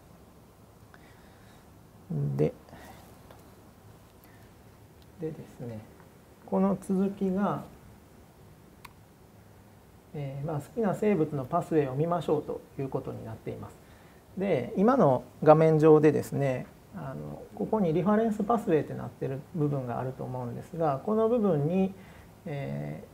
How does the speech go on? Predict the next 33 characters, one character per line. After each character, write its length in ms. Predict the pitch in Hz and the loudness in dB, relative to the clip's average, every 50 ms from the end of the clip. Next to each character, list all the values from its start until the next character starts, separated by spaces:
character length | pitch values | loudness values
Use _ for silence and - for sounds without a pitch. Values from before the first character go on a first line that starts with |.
| - - - - - - | -20 -20 -20 -20 -10 -2
ー、 40 | |
か 100 | - - | 0 2
ら 80 | 156 131 | 2 4
い 80 | 131 139 | 4 4
ろ 120 | 147 143 | 2 2
い 20 | |
ろ 140 | 131 131 151 | 2 2 4
選 160 | 151 156 156 | 4 4 4
ん 100 | 156 160 | 2 2
で 120 | 151 156 151 | 2 2 2
い 40 | 151 | 0
っ 20 | |
て 480 | 147 - - - 214 190 143 - - - - - - | -2 -6 -2 0 2 2 2 0 -2 -8 -16 -14 -8
マ 100 | - 139 | -6 -6
ッ 20 | 139 | -6
ピ 200 | - - 147 139 | -4 -4 -2 -2
ン 80 | 135 | -2
グ 60 | 135 | -2
し 80 | 135 - | -4 -2
て 140 | - 139 127 | -2 -2 -2
い 40 | 120 | -2
く 120 | - 135 | -6 -8
と 200 | - - 127 - - - - - - - | -8 -8 -10 -10 -10 -18 -20 -20 -12 -6
い 60 | - 139 | -4 -2
う 100 | 135 120 | -2 -2
ふ 100 | 135 131 | -2 -4
う 20 | |
に 120 | 123 120 110 | -4 -6 -6
な 100 | 107 107 | -8 -8
っ 20 | |
て 160 | - - - | -10 -10 -10
ま 160 | - - - - | -10 -10 -12 -14
す。 80 | - | -18